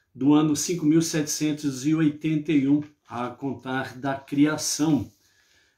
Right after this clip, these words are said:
E nós estamos aí na nossa última semana do mês de Av,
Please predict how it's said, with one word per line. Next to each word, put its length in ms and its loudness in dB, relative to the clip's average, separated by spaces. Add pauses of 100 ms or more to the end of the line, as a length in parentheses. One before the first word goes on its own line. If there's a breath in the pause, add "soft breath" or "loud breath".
(140)
E 380 6
nós 320 0
estamos 500 0
aí 140 2
na 140 2
nossa 400 4
última 460 0
semana 680 0
do 160 -6
mês 560 0
de 320 -4
Av, 380 -2